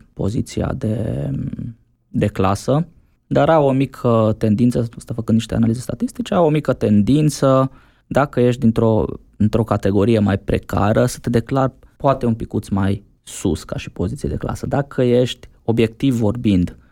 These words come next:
obiectiv, aici ar trebui, poate ar trebui să zic ce înseamnă obiectiv. Obiectiv înseamnă,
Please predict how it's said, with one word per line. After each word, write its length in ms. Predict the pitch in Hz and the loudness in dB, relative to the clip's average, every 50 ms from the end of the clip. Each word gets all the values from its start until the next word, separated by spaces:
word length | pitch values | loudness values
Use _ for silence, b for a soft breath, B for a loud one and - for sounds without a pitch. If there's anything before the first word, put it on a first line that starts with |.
| b b _ _ | b b _ _
obiectiv, 380 | - 101 113 98 - - 101 101 | -6 -4 -4 -4 -4 -4 -4 -2
aici 180 | - 110 113 | -2 -2 -2
ar 60 | - - - - 92 - | -4 -6 -4 -4 -4 -2
trebui, 180 | - 101 98 | 0 -2 -2
poate 220 | 95 - 113 110 - | 0 -2 -4 -4 -4
ar 60 | 107 | -4
trebui 180 | - 98 95 | -2 -2 -2
să 100 | 110 - | 0 -2
zic 100 | 95 98 | -4 -4
ce 100 | - - | -2 -2
înseamnă 280 | 104 110 - - 104 92 | -4 -2 0 0 0 0
obiectiv. 380 | 92 92 - 101 - - 135 131 | 0 0 -2 -2 -2 -2 0 0
Obiectiv 600 | 123 123 123 - 127 123 123 123 123 - 143 127 | 0 0 0 0 0 0 0 0 0 0 0 2
înseamnă, 540 | 123 120 117 123 123 120 120 120 113 107 | 2 0 2 0 0 2 2 2 2 0